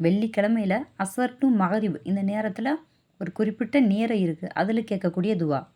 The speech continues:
சஜிதால கேட்கப்படும் துவா, தஹஜத் நேரத்துல கேட்கப்படுற துவா,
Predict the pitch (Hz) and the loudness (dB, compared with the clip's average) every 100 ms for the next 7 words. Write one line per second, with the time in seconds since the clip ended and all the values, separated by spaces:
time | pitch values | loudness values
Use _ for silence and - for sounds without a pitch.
0 | - - 202 175 240 247 262 214 208 180 | -8 0 2 2 2 2 2 0 -2 0
1 | 202 180 180 185 165 175 247 233 262 226 | 0 2 2 0 -2 0 0 2 2 0
2 | 202 196 202 220 190 190 190 185 175 165 | 0 -2 -4 -4 -4 -4 -2 -2 -2 -2
3 | 165 | 0